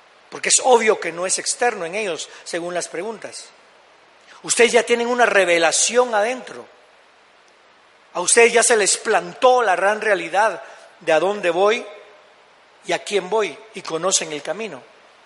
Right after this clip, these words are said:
Entonces viene Tomás, la palabra Tomás, la palabra Tomás significa gemelo. Gemelo, imagínense. O sea que le dicen Tomás el gemelo. Se pone a pensar uno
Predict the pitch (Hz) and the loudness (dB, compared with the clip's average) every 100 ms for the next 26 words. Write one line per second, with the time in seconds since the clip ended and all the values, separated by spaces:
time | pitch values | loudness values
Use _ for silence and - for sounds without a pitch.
0 | _ _ _ _ _ - 175 208 214 208 | _ _ _ _ _ -10 -4 -2 0 0
1 | 214 208 196 - - - 151 156 165 185 | 0 0 0 -6 -8 -8 -4 0 0 0
2 | 185 185 185 185 - - - - - - | -2 -4 -4 -4 -4 -8 -10 -16 -20 -20
3 | - _ _ _ _ 165 - 170 185 202 | -20 _ _ _ _ -12 -6 -2 0 0
4 | 190 190 175 196 160 - - 156 143 170 | -2 -4 -6 -6 -4 -8 -8 -10 -12 -10
5 | 180 156 131 - - - - _ _ _ | -2 -2 -4 -16 -20 -20 -20 _ _ _
6 | - - 165 180 180 120 - - - _ | -14 -8 -4 -2 -4 -6 -18 -20 -20 _
7 | _ _ _ _ _ _ _ _ _ _ | _ _ _ _ _ _ _ _ _ _
8 | _ _ _ - - 185 214 156 131 156 | _ _ _ -12 -4 -2 -2 -6 -10 -10
9 | 160 190 139 120 - _ _ _ _ _ | -10 -10 -12 -16 -18 _ _ _ _ _
10 | _ _ _ - 156 202 190 175 170 214 | _ _ _ -10 -2 -2 0 -2 0 0
11 | 180 208 196 233 - 165 151 160 180 208 | 2 2 4 4 2 -4 -6 -6 -4 -4
12 | 139 117 - _ _ _ _ _ _ _ | -6 -12 -20 _ _ _ _ _ _ _
13 | _ _ _ _ _ _ - - - 214 | _ _ _ _ _ _ -12 -10 -4 0
14 | 226 202 180 208 202 - - 202 208 175 | 0 0 0 2 2 0 -8 -6 -4 -4